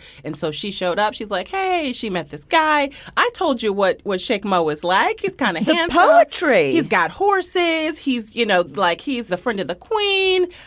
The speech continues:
Speaker 1: They got married in two thousand and four, and now she escapes. So, as I mentioned, folks are digging into why the other two princesses tried to run. So the first princess is Shamsa.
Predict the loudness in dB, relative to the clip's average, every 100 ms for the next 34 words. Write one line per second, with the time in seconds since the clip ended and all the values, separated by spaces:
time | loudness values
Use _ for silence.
0 | -6 -2 -2 -2 -4 -6 -6 -6 -6 -6
1 | -6 -2 0 0 -2 -6 -6 -6 -8 -10
2 | -8 -10 -12 -18 -20 -20 -20 -2 2 4
3 | 2 -2 0 0 0 -2 -4 -4 -4 -8
4 | _ _ -2 0 -4 -2 -2 -2 -4 -6
5 | -4 -4 -4 -6 -6 -4 -6 -8 -8 -10
6 | -8 -8 -6 -8 -8 -8 -8 -10 -14 _
7 | _ -4 -2 -2 -6 -8 -8 -12 -16 -6
8 | -4 -2 -4 -4 -6 -6 -8 -10 -12 -8
9 | -4 -4 -6 -12 -20 -10 0 0 0 -8